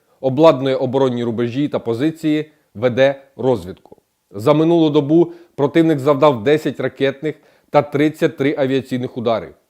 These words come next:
здійснив сімдесят п'ять обстрілів з реактивних систем залпового вогню.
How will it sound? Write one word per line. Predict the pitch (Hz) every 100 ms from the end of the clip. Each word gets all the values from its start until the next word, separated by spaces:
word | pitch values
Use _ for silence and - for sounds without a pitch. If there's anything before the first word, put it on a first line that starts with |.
| _ -
здійснив | 104 135 165 156 160 160 - _ _
сімдесят | 151 147 156 175 160 -
п'ять | 139 165 165 -
обстрілів | 147 147 - 156 147
з |
реактивних | 131 135 131 139 147
систем | - 120 135 131
залпового | 117 120 120 117
вогню. | 120 98 85